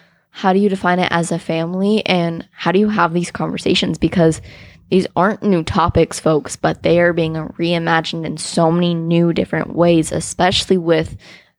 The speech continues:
I say, with my generation, Gen Z, because we're getting some real awareness and opinions about things.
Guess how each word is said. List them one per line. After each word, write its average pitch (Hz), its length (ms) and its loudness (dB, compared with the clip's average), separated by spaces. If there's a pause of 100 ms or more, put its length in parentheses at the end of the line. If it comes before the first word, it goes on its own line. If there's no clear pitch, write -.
(200)
I 165 180 0
say, 160 380 0 (300)
with 160 240 0
my 170 220 2
generation, 165 600 -2
Gen 160 260 -2
Z, 175 340 -2 (380)
because 175 560 2 (320)
we're 208 120 4
getting 247 280 2
some 180 400 -2
real 180 460 4
awareness 175 720 0
and 165 100 -4
opinions 175 520 -2
about 170 340 2
things. 165 340 -2